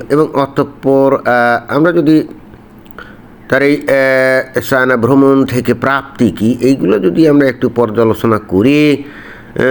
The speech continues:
তাহলে দেখব যে এইটা বাংলাদেশের জন্যে শুধু অশ্বডিম্বই না, বস্তুত বাংলাদেশের সাধারণ মানুষের জন্য একটা কঠিন অবস্থার দিকে ধাবিত করছে। কেন?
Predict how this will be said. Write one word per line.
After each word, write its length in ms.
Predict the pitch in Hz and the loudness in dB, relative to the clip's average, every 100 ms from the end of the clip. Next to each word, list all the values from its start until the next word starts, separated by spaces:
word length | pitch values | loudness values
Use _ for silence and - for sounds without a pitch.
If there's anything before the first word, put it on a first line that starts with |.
| 131 | 0
তাহলে 200 | 147 147 | 0 0
দেখব 540 | 131 123 131 120 123 107 | 2 0 0 2 2 2
যে 240 | 120 120 117 - - - - - - | 2 2 -2 -12 -20 -20 -20 -10 -2
এইটা 480 | 127 123 147 147 | -2 0 0 0
বাংলাদেশের 640 | 139 127 123 117 120 143 131 | 2 2 2 0 0 -2 0
জন্যে 540 | 143 147 147 143 143 | 2 2 2 2 0
শুধু 320 | - 143 143 | -2 0 2
অশ্বডিম্বই 720 | 127 120 - 147 151 151 147 123 | 0 0 -2 2 2 4 4 2
না, 280 | 95 127 147 - - - - - - - 104 | 2 0 -4 -18 -20 -20 -20 -20 -20 -10 -6
বস্তুত 580 | 95 131 - 143 143 | 0 0 0 -2 0
বাংলাদেশের 640 | 147 143 123 131 127 127 135 | 2 2 2 2 0 -2 -2
সাধারণ 360 | 123 117 135 | -2 0 2
মানুষের 420 | 143 139 135 135 131 | 2 2 0 0 0
জন্য 180 | 135 | 0
একটা 160 | 131 135 - | 0 -4 -4
কঠিন 640 | 151 - 165 190 190 175 | -4 0 2 4 4 4
অবস্থার 500 | 147 131 - 135 123 | 2 0 -2 -2 -2
দিকে 220 | 117 113 | -2 0
ধাবিত 320 | 110 117 117 87 | 0 0 0 -2
করছে। 320 | 87 - 92 | -4 -4 -4
কেন? 180 | 120 | -2